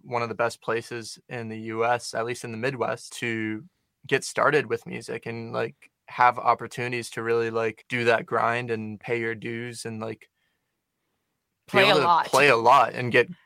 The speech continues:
Speaker 1: get good at what you're doing because, like, there's so many bars in Wisconsin and they almost all have live music. So I think that's the big difference. Um, Wisconsin doesn't have a whole lot of, like, recorded music.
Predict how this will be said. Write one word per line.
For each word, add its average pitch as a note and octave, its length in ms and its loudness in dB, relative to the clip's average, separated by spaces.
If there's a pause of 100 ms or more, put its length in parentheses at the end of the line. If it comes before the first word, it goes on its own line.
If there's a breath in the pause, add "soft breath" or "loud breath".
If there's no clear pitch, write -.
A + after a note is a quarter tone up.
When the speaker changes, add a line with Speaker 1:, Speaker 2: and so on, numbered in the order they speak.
(140)
Speaker 1:
get C3 160 4
good B2+ 160 4
at B2 140 4
what A#2+ 140 2
you're B2 80 -4
doing A#2+ 320 4
because, A2 640 0
like, A2+ 320 0 (320)
there's B2+ 200 2
so D#3+ 240 4
many C3 160 4
bars A#2 420 4
in A#2+ 120 -6
Wisconsin A#2+ 600 0
and A2+ 220 -2 (340 soft breath)
they A#2 140 6
almost B2 400 2
all A#2+ 160 6
have A#2+ 180 2
live A2+ 200 4
music. C3+ 340 -4
So A#2 340 2 (580)
I C3 60 0
think C#3 240 2
that's B2 320 2
the B2+ 80 -8
big A2+ 200 0
difference. D3 680 0
Um, A2 400 -2 (120)
Wisconsin C3 760 0 (200)
doesn't B2+ 320 2
have C3 180 2
a B2 60 2
whole C#3+ 380 0
lot C3 220 6
of, A#2+ 220 0
like, B2+ 240 -4
recorded B2 560 0
music. F#3+ 480 -2